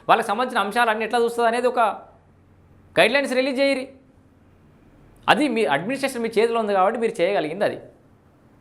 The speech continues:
So మీరు ఇట్లా బహిరంగ వేదికల మీద బహిరంగంగా జర్నలిస్టుల గురించి మీరు నిజాలే మాట్లాడుతున్నారు అన్న, అనుకుంటున్నప్పటికీ కూడా దానివల్ల మీకే ఎక్కువ నష్టం జరుగుతున్నటువంటి సందర్భం అయితే చూస్తున్నాం. ఎందుకంటే మీరు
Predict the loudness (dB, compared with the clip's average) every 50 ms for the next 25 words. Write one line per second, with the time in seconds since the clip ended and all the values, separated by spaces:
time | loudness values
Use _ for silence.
0 | -20 -20 -20 _ _ -20 -20 _ -20 -20 -20 -12 _ 0 0 2 2 2 2 2
1 | 0 0 -2 -10 -18 -16 -6 0 2 2 4 4 4 2 2 2 2 4 4 4
2 | 4 4 2 0 -2 -2 -2 -4 -2 0 0 2 2 2 2 2 0 0 -2 -4
3 | -6 -4 -4 -2 -2 -2 -4 -4 -4 -4 -4 -4 -2 -2 -4 -6 -8 -8 -8 -6
4 | -6 -4 -4 0 2 4 4 4 4 2 2 2 0 0 0 0 -2 -2 -2 -4
5 | -4 -2 -2 -4 -4 -6 -10 -10 -10 -12 -14 -12 -10 -8 -4 -2 -2 -2 0 -2
6 | -2 -2 -2 -4 -4 -2 -2 0 0 0 0 -2 -6 -16 -20 -20 _ _ _ _
7 | _ _ 0 0 0 0 0 -2 -2 -2 0 0 -2 -2 -6 -12 -18 -20 _ _
8 | _ _ -12 -6 -2 0 0 2 2 2 2 0 -2 -2 -2 -2 -2 -4 -6 -14
9 | -12 -8 -6 -6 -6 -6 -4 -2 -2 -2 -2 -4 -8 -8 -8 -8 -8 -6 -6 -4
10 | -4 -4 -4 -4 -4 -4 -4 -6 -6 -8 -8 -6 -4 -2 -2 0 0 0 -2 -4
11 | -6 -16 -12 -6 -2 0 2 4 4